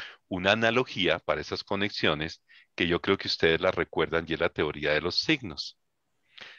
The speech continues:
En el colegio nos dije-, nos dijeron que, em, cuando uno tenía lo positivo y lo negativo y lo multiplicaba, pues daba algo. Entonces,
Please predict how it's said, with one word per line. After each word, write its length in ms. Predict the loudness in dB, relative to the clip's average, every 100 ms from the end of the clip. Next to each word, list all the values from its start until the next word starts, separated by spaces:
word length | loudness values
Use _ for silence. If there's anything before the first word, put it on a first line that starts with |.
| _ _
En 120 | 0
el 100 | 0
colegio 320 | 2 2 4 2
nos 160 | 2
dije-, 300 | 2 0 -2
nos 180 | -6 -8
dijeron 340 | -4 -2 -2
que, 300 | 2 4 4 2
em, 400 | 0 -2 -4 -14 _ _ _ _ _ -16 -4
cuando 240 | -2 -2 0
uno 160 | 0
tenía 260 | 2 2 2
lo 140 | 2
positivo 460 | 0 -2 -4 -4 -2
y 20 |
lo 100 | 0
negativo 440 | 2 0 0 -2
y 20 | 0
lo 100 | -2
multiplicaba, 680 | -2 -6 -6 -4 2 2 0
pues 140 | -2
daba 300 | 0 4 6
algo. 220 | 4 0
Entonces, 400 | -14 -14 -6 -6